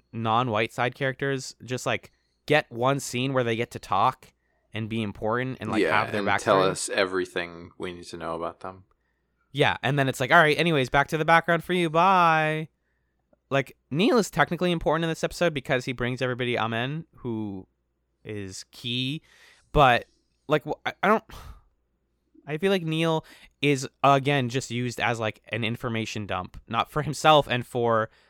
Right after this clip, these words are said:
Speaker 1: like, the, the, the politics going on and, like, the culture going on in Egypt, uh, and the internet, <laughs> especially in the second episode. Woof.
Speaker 2: Yeah, right.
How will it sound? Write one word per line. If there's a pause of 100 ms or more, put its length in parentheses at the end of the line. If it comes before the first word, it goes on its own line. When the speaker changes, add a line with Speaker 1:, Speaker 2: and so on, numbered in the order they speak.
(140)
Speaker 1:
like,
the,
the, (240)
the
politics
going
on
and,
like,
the
culture
going
on
in
Egypt, (680)
uh, (460)
and
the
internet,
<laughs>
especially
in
the
second
episode.
Woof.
Speaker 2:
Yeah, (300)
right.